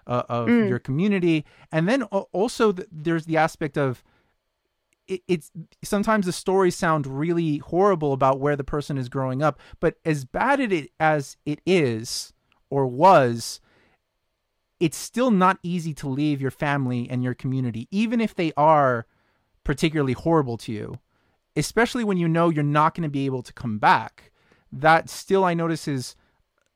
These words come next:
Speaker 1: not an easy decision to make when you're, when you think, "I'm just going to leave my, my family." I think you left with your family, though, correct?
Speaker 2: Yeah, I, I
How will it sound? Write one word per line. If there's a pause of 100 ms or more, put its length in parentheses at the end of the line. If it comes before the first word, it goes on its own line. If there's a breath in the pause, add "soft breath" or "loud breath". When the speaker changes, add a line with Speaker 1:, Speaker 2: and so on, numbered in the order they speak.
(280)
Speaker 1:
not
an
easy
decision
to
make
when
you're,
when
you
think,
"I'm
just
going (460)
to
leave
my,
my
family."
I
think
you
left
with
your
family,
though,
correct? (1160)
Speaker 2:
Yeah, (160)
I,
I